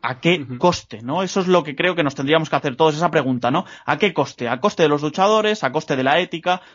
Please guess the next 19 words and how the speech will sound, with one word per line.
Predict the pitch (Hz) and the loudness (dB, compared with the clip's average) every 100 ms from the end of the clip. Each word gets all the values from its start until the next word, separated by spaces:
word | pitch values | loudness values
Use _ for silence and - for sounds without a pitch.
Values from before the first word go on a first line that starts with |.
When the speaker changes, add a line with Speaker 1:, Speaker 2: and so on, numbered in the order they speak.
| _ | _
Speaker 1:
¿A | 131 | -4
coste | 165 - | -2 0
de | 143 | 0
la | 131 | 2
moralidad? | 127 127 139 160 | 0 -2 0 0
¿A | 147 | 0
coste | 151 - | -4 -4
de | 131 123 | -2 -2
vidas? | 160 160 196 - | 0 0 0 -4
¿A | |
coste | 131 165 156 | -4 -2 -2
de | 131 | 0
qué? | 135 120 _ _ | -2 -6 _ _
¿Cuánto | - 214 220 214 | 2 4 4 2
está | - | 0
dispuesto | 156 - 135 123 120 113 - - - | -2 -4 -8 -6 -10 -10 -18 -20 -2
a, | 139 131 131 127 - 135 127 | 2 4 4 2 0 0 2
a | 131 | 0
ofrecer | 131 151 143 180 | 0 -2 0 0